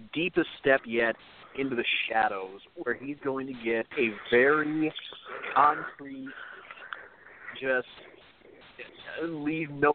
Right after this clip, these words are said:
doubts about it impression as to just what is lurking in the shadows,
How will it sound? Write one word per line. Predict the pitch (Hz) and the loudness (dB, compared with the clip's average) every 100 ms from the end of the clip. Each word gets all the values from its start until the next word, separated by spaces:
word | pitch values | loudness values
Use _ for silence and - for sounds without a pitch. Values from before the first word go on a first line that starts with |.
| 135 | 4
doubts | 135 139 - | 4 6 2
about | 123 127 135 | 0 2 2
it | 120 | -4
impression | 110 - 151 - 107 107 _ _ _ 127 | -14 -12 -10 -10 -16 -20 _ _ _ -10
as | - | -10
to | 131 | -12
just | 117 127 120 _ _ _ 117 107 | -6 -6 -6 _ _ _ -20 -8
what | 123 135 | -2 -2
is | 139 | -2
lurking | 123 123 131 135 123 | -10 -8 -8 -8 -10
in | |
the | 120 - | -8 -4
shadows, | 113 113 113 110 110 | -2 -2 -2 -4 -6